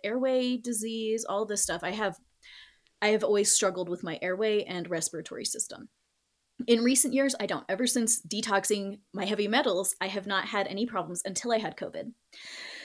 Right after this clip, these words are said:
And as I was trying to figure out what to do about my covid, I,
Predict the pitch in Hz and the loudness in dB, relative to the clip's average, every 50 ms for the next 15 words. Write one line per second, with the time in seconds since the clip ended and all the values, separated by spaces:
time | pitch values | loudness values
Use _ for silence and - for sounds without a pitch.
0 | - - - - - _ _ _ _ - 247 240 226 220 220 220 214 - - - | -16 -18 -20 -20 -20 _ _ _ _ 4 6 8 8 8 8 6 4 2 2 4
1 | 226 247 254 330 349 320 330 - - 277 240 220 214 220 220 - 220 - 226 208 | 4 6 6 6 6 6 4 4 4 4 4 2 2 0 -2 -2 0 2 4 4
2 | 196 202 - 220 - - - 214 180 170 156 208 247 285 220 139 - - - - | 2 2 2 0 0 2 0 -2 -2 -4 0 2 2 2 2 2 0 -4 -10 -16
3 | - _ - 208 196 214 202 170 180 185 185 - - 339 392 277 - - - - | -12 _ -4 -2 2 2 2 2 0 -2 -2 -2 -2 -2 0 -2 -2 -4 -8 -10
4 | - _ _ _ _ _ _ - - - _ _ _ _ - 220 220 214 208 208 | -16 _ _ _ _ _ _ -20 -20 -20 _ _ _ _ 0 2 4 4 6 6
5 | 208 208 202 202 208 214 | 6 6 6 6 4 2